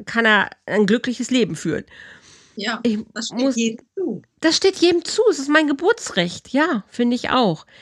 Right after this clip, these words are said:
Speaker 1: Ich muss nicht dieses Leben hier in, in Leid verbringen. Das muss ich einfach nicht. Und dass ich da erkennen kann, hey, es gibt Menschen, die, die haben tolle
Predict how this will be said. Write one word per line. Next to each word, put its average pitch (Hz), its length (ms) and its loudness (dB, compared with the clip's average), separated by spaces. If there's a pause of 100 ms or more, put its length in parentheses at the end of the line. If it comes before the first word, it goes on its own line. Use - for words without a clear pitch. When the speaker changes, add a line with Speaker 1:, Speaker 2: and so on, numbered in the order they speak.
Speaker 1:
Ich 220 180 -6
muss 294 340 4
nicht 269 240 -2
dieses 226 320 -2
Leben 240 360 0
hier 233 360 4
in, 220 200 0
in - 140 0
Leid 226 320 2
verbringen. 160 600 -2
Das 202 200 -6
muss 262 260 -2
ich - 180 -6
einfach - 400 -8
nicht. - 300 -10 (680)
Und 226 240 -6
dass 226 140 -4
ich 226 160 -8
da 277 360 4
erkennen 247 480 0
kann, 240 240 0
hey, 233 200 2
es 220 160 -4
gibt - 280 -10
Menschen, 226 440 -6
die, 226 220 -4
die 214 180 -2
haben 226 260 -8
tolle 247 480 0